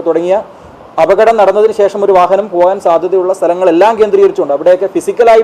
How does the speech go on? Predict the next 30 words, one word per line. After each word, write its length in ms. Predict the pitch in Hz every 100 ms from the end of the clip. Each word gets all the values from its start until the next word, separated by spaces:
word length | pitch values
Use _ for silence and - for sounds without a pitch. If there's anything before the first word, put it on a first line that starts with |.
| 190
പോയിട്ടുള്ള 380 | 196 196 190 185
വെരിഫിക്കേഷൻ 460 | 175 175 175 175 185 160
പോലീസിൻ്റെ 340 | 160 160 156
ഭാഗത്തുനിന്നുണ്ടായി. 520 | 147 143 139 131 135 165 - - - - - - -
ടവർ 200 | 165 180 196
ഡംപ് 160 | 214 214
കേന്ദ്രീകരിച്ചുകൊണ്ട് 640 | 196 196 202 196 196 190
ഏകദേശം 300 | 190 190 190 180
അൻപതിനായിരത്തിൽ 600 | 165 180 185 185 185 185 175
പരമുള്ള 400 | 170 175 175 175 160
ഫോൺ 200 | 156 160 170
കോളുകളുമായി 460 | 190 196 196 190 170
ബന്ധപ്പെട്ടിട്ടുള്ള 560 | 170 170 156 156 156 156 143
ഡീറ്റെയിൽസ്, 360 | 147 151 151 147 143
ഐ 20 | 143
പി 100 | 190
ഡി 80 | 196
ആറുമായി 260 | 196 196 185
ബന്ധപ്പെട്ടുള്ള 380 | 165 165 165 156 147
ഡീറ്റെയിൽസ് 320 | 147 160 156
ഒക്കെയും 240 | 151 190 165
പോലീസ് 240 | 160 160 170
ഈ 20 | 156
കാലയളവിൽ 400 | 151 151 - 170 -
പരിശോധിക്കുന്നുണ്ടായിരുന്നു. 800 | 143 147 170 151 139 117 101 - - - - - - - - - 185
അതോടൊപ്പം 380 | 254 254 247 240
തന്നെ 180 | 226 247 - - - - - 175
ഇൻഷുറൻസ് 480 | 196 240 247 247 262
ക്ലെയിമുമായി 480 | 208 208 254 247 240 220
ബന്ധപ്പെട്ടിട്ട് 520 | 202 196 185 190